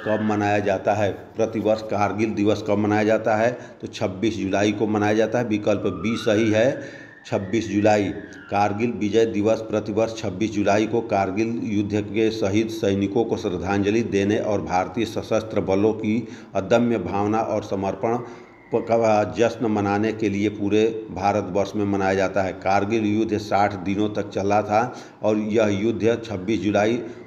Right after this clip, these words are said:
उन्नीस सौ निन्यानवे को ख़त्म हुआ था, जिसके बाद से छब्बीस जुलाई को कारगिल विजय दिवस के रूप में मनाया जाने लगा। अगला प्रश्न है,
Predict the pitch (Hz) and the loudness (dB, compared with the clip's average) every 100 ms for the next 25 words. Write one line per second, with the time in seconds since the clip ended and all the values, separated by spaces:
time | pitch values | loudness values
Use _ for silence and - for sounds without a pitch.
0 | - 113 110 117 113 104 104 101 104 110 | -6 -2 0 0 2 2 2 2 2 0
1 | 110 117 117 - 107 107 104 104 107 107 | 2 -2 -2 -4 -6 -2 0 2 2 2
2 | 117 135 - - - - 101 104 117 117 | 0 0 -6 -16 -20 -10 -6 -4 0 0
3 | 95 104 107 120 113 104 95 104 95 101 | 2 2 0 -2 -2 -4 -2 -2 0 2
4 | 107 104 107 107 98 92 104 104 90 101 | 2 0 -2 0 0 0 -2 -2 0 0
5 | 104 104 107 104 104 104 101 107 101 98 | 0 0 0 2 2 0 0 -2 -2 -2
6 | 107 104 95 95 98 92 95 98 95 98 | -2 0 0 0 0 0 0 0 2 2
7 | 82 - - - - 95 113 117 117 117 | 0 -4 -16 -16 -8 -2 0 2 0 0
8 | 113 113 120 - - | 0 2 0 -6 -18